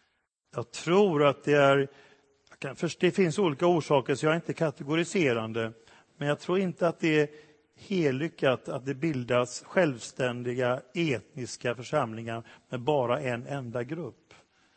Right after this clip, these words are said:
Utan att Gud faktiskt, eh, vill att vi ska mötas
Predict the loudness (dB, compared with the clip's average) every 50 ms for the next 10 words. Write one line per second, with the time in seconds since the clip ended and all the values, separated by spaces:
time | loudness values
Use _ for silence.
0 | _ _ _ _ _ _ _ _ _ _ _ -10 -8 -6 -4 -4 -4 -4 -6 -6
1 | -6 -4 -4 -6 -8 -6 -4 -4 -4 -4 -8 -14 _ -8 -8 -8 -8 -12 -12 -6
2 | -4 -2 -2 -2 -4 -6 -6 -6 -6 -4 -4 -6 -6 -8 -10 -8 -6 -6 -6 -6
3 | -8 _ -10 -10 -8 -6 -6 -6 -4 -4 -4 -6 -6 -6 _ -10 -10 -10 -10